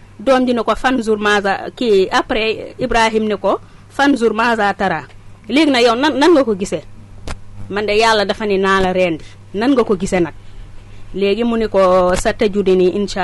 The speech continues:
Allahu minas, minas sabirin." Mu ni ko, "Léegi defal li nga xamante ni si moom la la Yàlla sant. Man di nga ma fekk may aji muñ." Moom doom ji moo ko wax de.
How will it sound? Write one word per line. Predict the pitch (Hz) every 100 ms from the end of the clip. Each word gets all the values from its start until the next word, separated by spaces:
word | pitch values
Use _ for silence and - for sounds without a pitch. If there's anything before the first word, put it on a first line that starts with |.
| 170
Allahu | 165 170 170 190 392 - - - -
minas, | 185 190 196 196 202
minas | 202 185 -
sabirin." | 170 170 165 151 - - - - - -
Mu | 208
ni | 220
ko, | 214
"Léegi | 208 196 196
defal | 240 240
li | 202 226
nga | 226
xamante | 233 220 196 202
ni | 202
si | 190 185 285 - - - -
moom | 196 214
la | 202
la | 196
Yàlla | 196 185 180
sant. | 175 180 170 - - - - - - - -
Man | 196 202
di | 202
nga | 208
ma |
fekk | 190 196 - 202 277
may | 190 185 190
aji | 190 170
muñ." | 180 190 175
Moom | 202 208
doom | 208 214
ji | 247
moo | 294
ko | 302 311
wax | 320
de. | 226